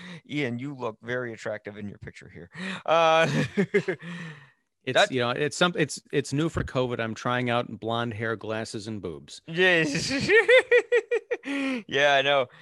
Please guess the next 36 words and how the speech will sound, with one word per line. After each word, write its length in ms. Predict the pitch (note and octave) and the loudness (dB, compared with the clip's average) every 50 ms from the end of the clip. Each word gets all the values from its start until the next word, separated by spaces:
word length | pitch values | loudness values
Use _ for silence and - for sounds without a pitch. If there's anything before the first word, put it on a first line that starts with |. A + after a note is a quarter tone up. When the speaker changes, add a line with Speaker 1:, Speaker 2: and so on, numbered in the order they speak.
| - - - - | -20 -20 -10 -4
Speaker 1:
And 280 | - D#3 E3 E3+ D#3 C#3+ | -2 -2 0 0 -2 -2
meanwhile, 520 | D#3+ G#3+ C4+ D4 D3 B2 A#2 A#2 C3+ E3 - | -2 -2 0 0 2 2 4 4 2 2 2
I, 120 | A2 D#3 | 2 2
I 20 | F#3 | 2
look 240 | G3+ E3+ B2 - | 2 -2 -4 -4
more 160 | C3 C3+ C#3 C3+ | -4 -2 -2 -2
attractive 720 | B2+ - - D3+ C#3 C3+ C3+ - - C#3+ C#3 C3+ C3 - _ - - _ _ _ _ _ - | -2 -2 -2 0 0 0 0 -2 -2 -2 -2 -2 -4 -8 _ -20 -20 _ _ _ _ _ -4
now 400 | A#2+ C#3+ E3+ F#3+ A3+ G#3+ F#3 E3 | 0 2 4 4 6 6 6 6
than 140 | D3 D#3+ D#3 | 4 4 2
I 100 | D#3 D#3 | 2 2
did 180 | D3 D#3+ D#3+ D3 | 0 -2 -4 -4
in 80 | D3+ | -2
that 180 | D#3 D3+ C#3 - | -2 -2 -2 -4
picture 340 | - F#3+ C#3+ - D#3 D3 C3+ | -6 -10 -8 -8 -10 -8 -4
then. 480 | C#3+ F3 G#3+ F#3 C#3 A2 G#2 A2 G#2+ - _ - - - - | -2 0 0 0 -2 -4 -8 -10 -12 -14 _ -20 -20 -10 -4
I'm 280 | - F3 E3 D3 C3+ | -2 0 0 0 -2
forty-five 1000 | - - - - - - - - - F#3 E3+ E3 E3+ F3 - - F#3+ F3+ F3 F#3 | -6 -10 -16 -20 -18 -18 -16 -10 -6 -6 -6 -6 -6 -8 -10 -8 -6 -6 -6 -8
pounds 320 | - - G#3+ G#3 F#3+ F#3+ - | -8 -10 -10 -8 -8 -8 -8
lighter, 380 | F3+ F3 F3 F3+ G#3+ A3+ G#3+ | -4 0 2 2 2 2 0
baby. 640 | F3 F3+ G3+ G3+ G3 G#3 A3+ A#3 B3 C4 C#4 D4+ - - - G#3+ - | -2 -4 -4 0 2 4 6 6 6 6 4 2 -2 -8 -8 -4 0
Speaker 2:
Wow. 540 | E3+ A#3 C4 C#4 A#3 G3+ E3 C3+ A#2 G2+ F#2 | 0 2 2 2 4 4 4 4 2 0 -2
Speaker 1:
Yeah. 1120 | - D#3+ D#3 D3+ C#3 B2 A#2 A2+ B2 B3+ G3+ G3 C3 E3 F#3 F3 F3+ F#3 F3 C#3+ F3 D#3+ D#3 | -2 0 0 2 2 4 2 2 0 0 -2 -2 0 0 0 0 0 0 0 -2 -2 0 2
<laughs> 20 | |
Speaker 2:
Double 240 | D3+ D#3+ G3+ C4+ G#3+ | 2 2 4 2 2
congratulations. 920 | - F#3 E3+ D#3 D#3+ E3 E3+ - D#3+ C#3+ D#3+ G3+ G#3+ - - B2+ G#2+ - | 2 2 2 4 4 2 2 2 2 2 4 2 2 0 -2 -4 -4 -4
You're 80 | A2+ A2 | -4 0
getting 260 | A2 C#3 D3+ D3 C#3 | 0 0 0 0 0
your 80 | C3 | -2
degree 540 | A#2 A#2+ A2+ G#2+ - C3 E3+ G3+ A3+ A3 E3 | -2 -2 -4 -6 -4 -2 -2 0 0 0 0
and 100 | B2 A2 | 0 0
you're 160 | G#2 G2 G2 | -2 -4 -6
dropping 440 | F2+ - - C3 D3+ F3 D#3 C3 A#2 - | -6 -6 -6 -6 -6 -4 -4 -6 -6 -4
pounds. 400 | - - C#3 D#3 F3 F3+ D#3 - | -4 -2 -2 -2 -2 -4 -2 -2
This 180 | F3 D#3+ - | -2 -2 -4
is 120 | C3+ A2 A2 | -4 -6 -4
amazing. 520 | G#2 A2+ D3 E3 C#3 G2 F2+ D#2+ D#2+ | -4 -4 -4 -4 -4 -6 -8 -10 -12